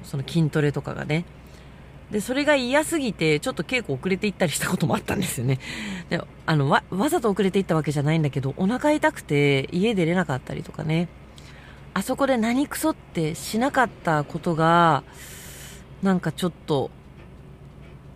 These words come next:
うーん、今のね、ちょっとやや、やや、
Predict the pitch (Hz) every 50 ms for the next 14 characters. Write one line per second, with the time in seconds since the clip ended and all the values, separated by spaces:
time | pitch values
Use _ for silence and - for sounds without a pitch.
0 | - - - - - - - - 165 170 170 165 170 170 170 165 165 160 156 151
1 | 143 139 139 - - - - - - - - - - - - - - - - -
2 | - - - 208 214 214 196 170 151 135 131 135 139 139 143 147 - - 220 202
3 | - - 156 147 202 220 220 220 208 170 - - - - - - 214 247 254 240
4 | 220 175 147